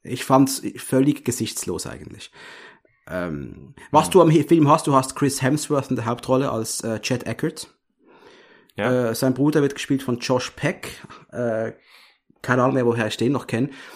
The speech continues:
Speaker 1: Die Isabel Lucas hat eine der Hauptrollen. Das war diese Halbschweizerin, ähm, die nach Transformers zwei, drei irgendwie,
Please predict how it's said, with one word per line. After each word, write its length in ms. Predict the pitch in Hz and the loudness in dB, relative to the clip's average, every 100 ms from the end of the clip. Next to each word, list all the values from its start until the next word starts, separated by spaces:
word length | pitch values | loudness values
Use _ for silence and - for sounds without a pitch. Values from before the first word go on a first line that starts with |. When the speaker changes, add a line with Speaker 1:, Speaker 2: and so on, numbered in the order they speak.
| - - | -20 -6
Speaker 1:
Die 100 | 156 | -2
Isabel 360 | 175 156 147 135 | 2 2 4 4
Lucas 540 | 123 196 - 135 113 | 4 2 4 2 2
hat 140 | 110 101 | -2 -2
eine 160 | 107 | -4
der 140 | 107 107 | -4 -2
Hauptrollen. 500 | 110 104 - 127 156 | -2 -4 -2 -2 -2
Das 160 | - | -2
war 160 | 117 113 | -2 -2
diese 560 | 123 117 110 101 - - | -4 -6 -4 -6 -6 -4
Halbschweizerin, 1040 | 127 - - 120 117 - 123 127 135 165 | -4 -4 -4 -4 -4 -6 -6 -4 -2 -4
ähm, 420 | - 120 117 113 - | -2 -2 -2 -4 -4
die 160 | 127 | -2
nach 260 | 120 113 - | -2 -2 -6
Transformers 1600 | - - 113 113 - - - - - 120 120 123 117 117 - - | -10 -4 -4 -4 -10 -12 -16 -20 -8 -2 0 0 -2 -4 -8 -8
zwei, 320 | - 117 117 | -2 0 0
drei 320 | - 107 104 | -2 -2 -2
irgendwie, 720 | 131 123 127 123 117 120 117 | 0 -2 -2 -2 -2 -4 -4